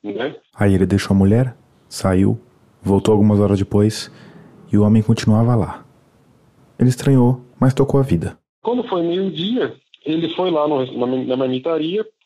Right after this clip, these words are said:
Speaker 1: pediu uma marmita, pediu refrigerante e pagou com dinheiro. Só dele ter feito esses passos, a gente já sabia que não era um pedinte. A gente doa bastante marmitas, né,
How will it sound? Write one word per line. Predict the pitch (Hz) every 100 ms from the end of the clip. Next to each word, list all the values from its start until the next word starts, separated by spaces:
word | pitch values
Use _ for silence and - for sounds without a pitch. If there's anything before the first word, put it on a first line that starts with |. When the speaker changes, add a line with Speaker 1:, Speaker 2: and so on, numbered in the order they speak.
| _ _ _ -
Speaker 1:
pediu | 247 151 143
uma | 151
marmita, | 175 196 160 196 - 214 _ - -
pediu | 175 160
refrigerante | 160 165 185 170 180 190 -
e |
pagou | - 254 180 160 180
com | 196 196
dinheiro. | 196 214 156 143 117 - _ _ _
Só | - 196 214 175 -
dele | 123 135
ter | 135 127
feito | 131 127 123 120
esses | 113 107 -
passos, | 151 190 -
a | 151
gente | 165
já | 190
sabia | 208 175 214
que | -
não | 190
era | 170
um | 175
pedinte. | 180 143 139 151 - 160 - - - -
A | 123
gente | 127 156 143 131 117
doa | 135 160 143
bastante | 127 127 208 208
marmitas, | 170 135 120 117 - 101
né, | 107 120